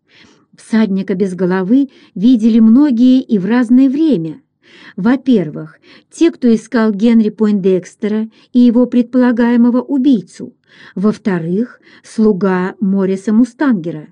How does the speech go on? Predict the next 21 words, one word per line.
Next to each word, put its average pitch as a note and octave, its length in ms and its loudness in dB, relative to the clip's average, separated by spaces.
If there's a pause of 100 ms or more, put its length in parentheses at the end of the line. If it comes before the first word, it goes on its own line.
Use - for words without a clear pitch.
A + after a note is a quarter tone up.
(420)
В-третьих, B3 760 0 (260)
Касси A3+ 460 -2
Колхаун G#3+ 840 -4 (160)
во A3 180 -2
время G#3+ 300 2
своих G#3 340 -4
ночных G#3+ 440 -2
скитаний G3+ 600 -4
в F#3 60 -6
лесных A3+ 400 0
зарослях. F3+ 600 -6 (520)
В-четвёртых, G#3+ 880 -2 (220)
мнимые A3+ 720 4
индейцы G#3+ 800 -2 (280)
той A#3+ 180 2
же A3 160 0
ночью. F#3+ 580 0 (240)
И, A3+ 140 4
наконец, G#3 680 -2 (140)
Зепп F#3+ 420 -4
Стумп E4+ 540 -4